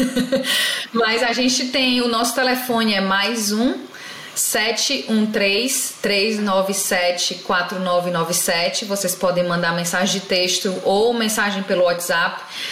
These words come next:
É muito difícil a gente atender telefonema na hora que chamam, tá, gente? Então, o melhor é vocês mandarem mensagem.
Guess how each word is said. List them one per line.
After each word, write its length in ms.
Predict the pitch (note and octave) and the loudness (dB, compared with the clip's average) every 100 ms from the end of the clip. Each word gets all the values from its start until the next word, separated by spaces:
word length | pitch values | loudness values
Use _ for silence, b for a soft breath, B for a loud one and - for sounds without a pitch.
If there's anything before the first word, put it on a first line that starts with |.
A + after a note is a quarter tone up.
| B | B
É 120 | - | -2
muito 260 | A#3 C4+ F4+ | 0 0 0
difícil 440 | G4+ - D4 C#4+ | -2 -2 0 0
a 60 | D4 | 2
gente 180 | C4 C4 | 2 2
atender 520 | B3 C4+ B3+ G#3 A#3+ | 0 2 2 2 0
telefonema 760 | B3+ B3 A#3 A#3 A#3 G#3 G3+ G#3+ | 0 0 0 0 0 2 2 2
na 160 | G#3+ G3 | 2 2
hora 180 | G3 | 2
que 80 | F#3+ | 0
chamam, 400 | - G#3+ F3+ D#3 | 0 0 0 -2
tá, 240 | E3 E3 E3+ | -2 -2 0
gente? 320 | F3 D#3+ - | -2 -2 -4
Então, 280 | F#3+ F3+ F#3 | -2 0 0
o 80 | F#3 | 2
melhor 280 | G3 F#3+ | 2 4
é 80 | F#3+ | 2
vocês 240 | G3 G#3 F#3+ | 0 -2 -2
mandarem 380 | F#3+ F3+ F3+ | 0 2 2
mensagem. 720 | F#3 G3 - F3+ F3 F3 A#3+ | 0 -2 0 2 2 0 -2